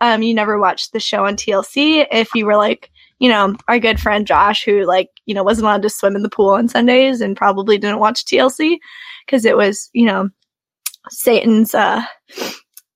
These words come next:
uh, you know, way of indoctrinating the world. Um, the Duggars are a Quiverful family. Um, they, Quiverful, which is kind of like, um,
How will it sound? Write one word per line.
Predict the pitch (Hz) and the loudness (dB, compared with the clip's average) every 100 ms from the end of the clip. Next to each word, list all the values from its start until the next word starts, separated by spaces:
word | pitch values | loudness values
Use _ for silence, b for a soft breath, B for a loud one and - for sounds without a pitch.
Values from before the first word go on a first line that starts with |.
| - | -4
uh, | 226 202 | -2 0
you | 202 | 0
know, | 208 202 | 0 2
way | 196 | 4
of | 196 | 4
indoctrinating | 208 202 - 240 233 | 4 2 2 2 4
the | 240 | 6
world. | 202 220 453 B B B B B B - | 6 4 2 B B B B B B 2
Um, | 302 311 311 302 311 B - _ | 4 6 6 4 2 B -10 _
the | 233 269 | -4 0
Duggars | 381 370 370 | 2 4 2
are | - 320 | 2 4
a | 294 320 | 4 2
Quiverful | - 277 320 320 311 | 0 0 -2 -2 -4
family. | 311 370 311 208 202 | -2 -2 -4 -6 -8
Um, | 196 233 233 233 226 220 226 226 - | -8 -6 -4 -2 -4 -4 -8 -10 -6
they, | 240 240 240 - | 0 2 2 -2
Quiverful, | 202 - 269 285 285 - 262 262 262 226 | -8 -2 2 2 2 2 4 4 2 0
which | 233 226 - - _ _ - | -2 -2 -8 -18 _ _ 0
is | 240 233 | 2 2
kind | - 240 233 | -2 -2 -2
of | 240 | -2
like, | 208 208 202 - - _ _ _ _ _ _ | 0 0 -2 -6 -20 _ _ _ _ _ _
um, | 233 226 220 214 214 | -2 0 0 -2 -4